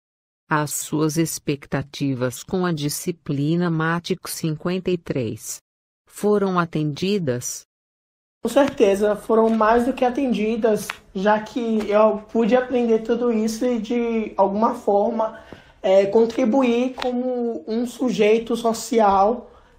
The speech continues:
Speaker 2: né, que oferece um curso a um determinado grupo. Então, eu pude estar no papel de estudante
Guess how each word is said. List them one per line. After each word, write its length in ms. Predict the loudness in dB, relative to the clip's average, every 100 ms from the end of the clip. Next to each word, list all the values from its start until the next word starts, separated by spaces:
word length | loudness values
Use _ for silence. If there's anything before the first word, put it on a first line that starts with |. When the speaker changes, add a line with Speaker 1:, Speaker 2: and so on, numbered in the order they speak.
| -6
Speaker 2:
né, 460 | -2 0 0 -4 -14 _ _ -12
que 240 | 0 4
oferece 520 | 4 4 4 4 4
um 80 | 0
curso 720 | 0 4 6 4 2 -2 -2 2
a 560 | 2 2 2 0 -2 -8 -20 -20 _ _ _ -2
um 100 | 2
determinado 640 | 4 4 2 4 4 2
grupo. 800 | 4 4 8 6 4 2 2 0 -12 -20 -20 -20 -20 -20 -20 -20 -8
Então, 340 | -4 0 2 0
eu 40 | 0
pude 320 | 0 0 0
estar 760 | -4 0 4 4 4 0 -16 _ -2
no 240 | 4 4
papel 480 | 4 0 4 4 4
de 140 | 4
estudante 1080 | -2 -4 -8 0 2 4 2 0 -4 -4